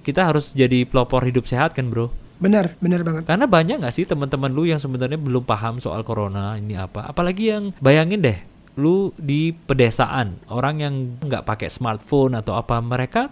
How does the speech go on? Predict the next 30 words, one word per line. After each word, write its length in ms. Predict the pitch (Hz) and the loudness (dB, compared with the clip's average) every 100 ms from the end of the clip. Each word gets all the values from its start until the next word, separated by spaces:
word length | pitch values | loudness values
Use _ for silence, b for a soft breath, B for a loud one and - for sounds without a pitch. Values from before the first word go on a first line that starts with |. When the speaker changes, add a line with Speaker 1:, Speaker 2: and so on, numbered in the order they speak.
| - | -10
Speaker 1:
dapat 360 | - 131 - - | 0 2 4 4
informasinya 680 | 156 139 143 135 120 151 196 | 2 2 2 2 -2 0 2
dari 220 | 151 117 | 2 2
mana? 420 | 104 113 156 143 | 0 -4 -6 -10
Speaker 2:
Nah, 380 | 110 180 160 147 - | -4 -2 -2 -6 -2
ini 260 | 214 240 | 2 2
makanya 340 | 311 233 233 147 | 2 0 0 0
tugas 300 | 170 165 - | 0 0 0
kita, 500 | - 139 - 143 160 | -6 -6 -4 -4 -2
para 240 | 175 170 | 0 0
generasi 560 | 156 160 156 160 156 - | 2 2 2 2 2 2
milenial, 800 | 180 156 156 180 254 143 165 - B B B | 2 2 0 0 0 -2 -6 -8 B B B
ya, 200 | 196 226 B B B | 2 2 B B B
yang 240 | 208 190 | 4 4
suka 560 | 190 - 226 220 233 - | 0 -2 -2 0 0 0
bikin 440 | 175 180 180 185 185 | 2 0 2 0 0
update 340 | - - 180 | -6 -6 -6
status, 840 | 170 - 233 294 - 226 202 196 196 | -4 -2 0 0 0 2 4 4 4
suka 260 | 202 180 165 | 2 0 2
bikin 400 | 165 165 180 175 | 2 0 2 2
yang 160 | 170 | 2
mungkin 380 | 170 180 180 190 | 2 2 4 2
kurang, 420 | 185 180 170 165 165 B B B | 2 0 2 0 -2 B B B
dalam 200 | 170 170 | -2 0
artian 280 | 165 175 180 | 0 0 -2
kurang 520 | - 180 165 165 165 | 0 0 0 -2 -2
berfaedah, 720 | 175 175 180 220 220 165 147 | 0 0 2 0 2 0 -2
saatnya 460 | - - 196 214 240 | -2 0 0 2 0
kita 400 | 220 190 262 - | 0 0 -2 0
untuk 420 | 190 190 269 - | 0 2 0 -2